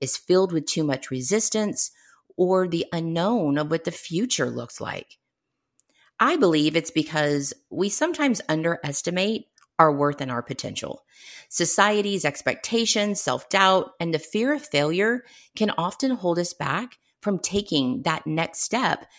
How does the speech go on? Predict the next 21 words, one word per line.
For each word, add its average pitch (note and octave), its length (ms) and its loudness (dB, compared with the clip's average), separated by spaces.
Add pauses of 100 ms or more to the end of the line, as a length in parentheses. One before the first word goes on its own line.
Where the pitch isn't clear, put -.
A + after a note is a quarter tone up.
(240)
when A#3 140 4
it - 100 0
comes G#3+ 300 -4
to G3+ 120 -4
reaching G3+ 420 -2
our D3 200 0
goals D3 400 -2
or D3+ 80 -2
hitting B3 420 0
a F3 40 -2
new E3 180 -2
milestone D3+ 720 0 (420)
or G#3+ 120 4
just A#3+ 360 -2
pushing A3 340 -2
forward E3 680 2 (280)
in G#3 120 4
a G3+ 60 2
new F#3+ 180 2
direction E3 460 -2
altogether. D3+ 720 -2